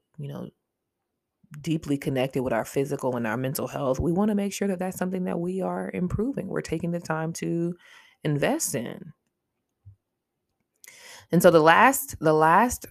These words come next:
um, reason that I gave in my top three reasons why you want to improve your emotional wellness is that this is going to, your emotional wellness contributes to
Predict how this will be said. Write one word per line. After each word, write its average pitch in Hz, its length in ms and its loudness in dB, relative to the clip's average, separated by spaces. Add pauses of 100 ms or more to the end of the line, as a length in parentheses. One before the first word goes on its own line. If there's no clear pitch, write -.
(200)
um, 143 640 -6
reason 147 580 -6 (720)
that 147 100 -6
I 127 140 -2
gave 127 500 -4 (200)
in 143 100 -8
my 127 140 -6
top 135 320 -6
three 165 300 0
reasons 143 400 0
why 139 140 2
you 139 160 0
want 139 200 0
to 135 80 -2
improve 143 360 0
your 139 100 -2
emotional 139 520 -4
wellness 143 540 -4 (640)
is 294 200 -2
that 269 480 4 (240)
this 269 220 -4
is 381 140 -2
going 359 200 0
to, 339 340 4
your 311 220 4
emotional 330 440 0
wellness 339 360 -2
contributes 285 720 -2
to 240 760 0